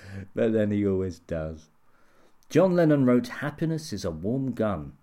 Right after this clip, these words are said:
He would probably have appreciated the irony on that cold December morning outside the Dakota Building,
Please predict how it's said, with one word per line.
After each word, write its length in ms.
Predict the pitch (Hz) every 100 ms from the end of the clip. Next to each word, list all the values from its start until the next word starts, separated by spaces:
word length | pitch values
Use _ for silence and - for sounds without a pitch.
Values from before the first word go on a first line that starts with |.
| - - - _ _ _
He 140 | 110
would 240 | 104 95 -
probably 540 | 147 160 190 156 139
have 160 | 104 98
appreciated 800 | - 131 139 143 101 90 90 82
the 160 | 87
irony 560 | 123 147 120 82 73 73 85
on 140 | 82
that 220 | 82 -
cold 340 | - 110 123 123
December 380 | - 139 139
morning 380 | 143 131 98 82
outside 400 | 82 - - 92
the 60 | 107
Dakota 500 | 123 123 110 87 82
Building, 440 | 78 73 71 71